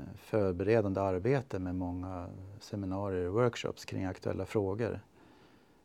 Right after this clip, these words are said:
Vi gjorde något lite liknande i, i den här genomförandegruppen också. Eh, tittade på olika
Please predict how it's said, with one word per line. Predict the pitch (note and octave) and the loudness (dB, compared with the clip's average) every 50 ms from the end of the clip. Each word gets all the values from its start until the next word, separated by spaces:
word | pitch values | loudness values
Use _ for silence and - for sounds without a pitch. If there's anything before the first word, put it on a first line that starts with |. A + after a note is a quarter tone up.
| _ _ - | _ _ -6
Vi | A#2+ A2+ G#2+ | -4 -2 0
gjorde | A2 A2 G#2 G#2 G2+ | 2 2 2 2 0
något | G2+ G2+ F#2+ - - - - - | 0 0 -2 -4 -6 -12 -8 -6
lite | - A2 A2+ A#2+ B2 B2+ A#2 A2 - - A#2+ | -4 -2 0 4 4 4 4 4 4 4 6
liknande | A2+ A2 G#2+ G2+ - - G#2 G2 G2 F#2+ F#2 | 6 6 4 4 0 -2 -2 0 0 0 0
i, | F#2 F#2 F#2 F#2 F#2 F#2 F#2+ - G2 F#2+ F#2+ F#2 F#2 - - - - | 0 0 -2 -2 -4 -4 -4 -4 -4 -4 -6 -6 -8 -8 -10 -10 -10
i | - - - - - - - A#2+ - | -10 -10 -12 -12 -12 -12 -12 -10 -10
den | - G#2 F#2+ | -8 -6 -4
här | F#2+ | -4
genomförandegruppen | G2 F#2+ F#2+ F#2 F#2+ F#2 - - G2 F#2+ G2 G2+ A2 A2 A2 - - - G2 G2 | -2 -2 -2 -2 -4 -4 -4 -4 -2 -2 0 2 2 2 2 0 -2 -6 -4 -4
också. | G2+ - - - A2+ G#2 G#2 G#2 - - | -6 -8 -8 -10 -10 -8 -10 -12 -14 -14
Eh, | D#3 C3 A#2 G#2+ G#2+ G#2+ G#2+ A2 A2+ - _ _ - - - - _ - - _ - - _ - | -10 -10 -10 -8 -8 -10 -10 -12 -14 -18 _ _ -20 -20 -20 -20 _ -20 -20 _ -20 -20 _ -16
tittade | - B2 - - G#2+ A2 | -16 -12 -8 -8 -6 -6
på | - - A2+ | -4 -4 -4
olika | G#2+ G2+ G2 G2 - - - - - | -2 -2 -4 -6 -4 -4 -6 -6 -6